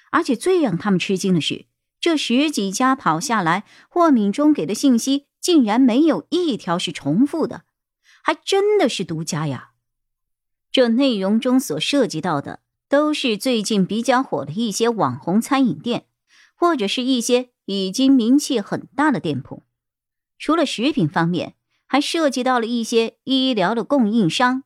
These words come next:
销售网点等等。这些媒体的工作效率也很高，在叶一辉他们四人到达地方的时候，他们的暗访工作已经结束了，剩下的就是如何撰写耐人寻味、博人眼球的稿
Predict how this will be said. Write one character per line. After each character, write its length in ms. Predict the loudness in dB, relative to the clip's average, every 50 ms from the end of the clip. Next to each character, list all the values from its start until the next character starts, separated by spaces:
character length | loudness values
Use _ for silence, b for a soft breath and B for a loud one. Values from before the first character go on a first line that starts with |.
| _ _
销 300 | -10 -4 0 2 2 2
售 160 | 0 0 -2
网 320 | -2 -2 -2 -2 0 -2 -2
点 220 | -2 -4 -8 -8
等 360 | -8 -6 -4 -2 0 0 0
等。 160 | 0 -2 -4 -8 _ _ _ _ _ _ _ _ _ _ _ _ _ _ _ _ _ -2
这 160 | 0 2 2
些 160 | 2 2 2
媒 240 | 2 4 4 2 0
体 120 | 0 0 -4
的 80 | -4
工 200 | 0 2 2 2
作 120 | 2 2 -2
效 240 | -2 -2 -2 -2
率 220 | -2 -2 -4 -6 -8 _ _ -4
也 240 | -2 0 0 0 -2
很 220 | -2 -4 -6 -6
高， 320 | -4 -4 -4 -4 -4 -6 _ _ _ _ _ _ _ _ _ _ _ _ -4
在 200 | -2 0 0 2
叶 280 | 2 2 2 2 0
一 120 | 0 -4 -4
辉 160 | -2 -2 -2
他 160 | 0 0 0
们 100 | 0 0
四 220 | -2 -4 -2 0
人 280 | 2 2 2 2 2 2
到 200 | 2 2 0 0
达 160 | 0 -2 -2
地 240 | 0 0 2 2 2
方 180 | 0 -2 -2 -2
的 60 | -2
时 180 | -4 -6 -8
候， 280 | -6 -4 -4 -4 -6 _ _ _ _ _ _ _ _
他 280 | 0 2 2 2 2 0
们 180 | -2 -2 -4
的 60 | -4 -2
暗 280 | -2 -2 -2 -2 -2
访 220 | -2 -2 -4 -4 -4
工 200 | -2 0 0 0
作 340 | 0 0 -2 -4 -4 _ _ _ -4
已 340 | -2 -2 0 -2 -4 -6 -8
经 300 | -6 0 2 4 4 4
结 240 | 2 -2 -10 -10
束 240 | -10 -12 -12 -12 -14
了， 180 | -14 -18 -20 _ _ _ _ _ _ _ _ _ _ _ _ _ _
剩 340 | -2 0 2 2 2 2 0
下 180 | 0 0 0 0
的 80 | 0
就 220 | -2 -2 0 0 0
是 120 | -2 -4
如 200 | -4 -4 -4 -4
何 160 | -2 -2 -2
撰 300 | 0 0 0 0 0 -2
写 240 | -2 -2 -2 -2 0
耐 320 | 0 2 2 2 2 2 0
人 260 | -2 -2 0 0 0
寻 320 | 0 0 -2 0 2 4
味、 180 | 4 2 2 -2
博 300 | -6 -4 -2 -2 0 0
人 260 | 0 2 4 4 4
眼 220 | 4 2 -2 -6
球 160 | -8 -8 -6 -4
的 100 | -4 -2
稿 300 | -4 -6 -8 -8 _